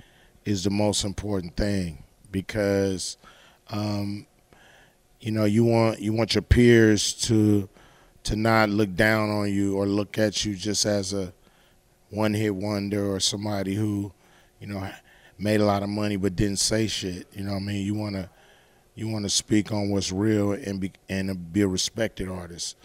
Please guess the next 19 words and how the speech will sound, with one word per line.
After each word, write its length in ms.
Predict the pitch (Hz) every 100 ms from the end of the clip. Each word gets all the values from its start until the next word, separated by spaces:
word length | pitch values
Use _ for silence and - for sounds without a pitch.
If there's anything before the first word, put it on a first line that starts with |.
| - - -
And 200 | 98 95
so 560 | - 104 98 95 95 - _ _ _ _ -
to 120 | 101
look 360 | 98 110 113 -
thirty 240 | 120 113
years 320 | 110 110 98
later 500 | 98 113 113 104 98 - _ _ _ -
to, 200 | 107 98
to 220 | - 104
achieve 460 | 92 - 120 117 98
that, 320 | 98 95 92 _ _ _ _ _ _
um, 560 | 98 104 104 101 95 - _ _ -
and 220 | 110 110
to 60 | 104
be 140 | 107
respected 520 | 98 - - 104 98
by 120 | 98
my 140 | 98 92
peers, 680 | - 110 110 101 92 -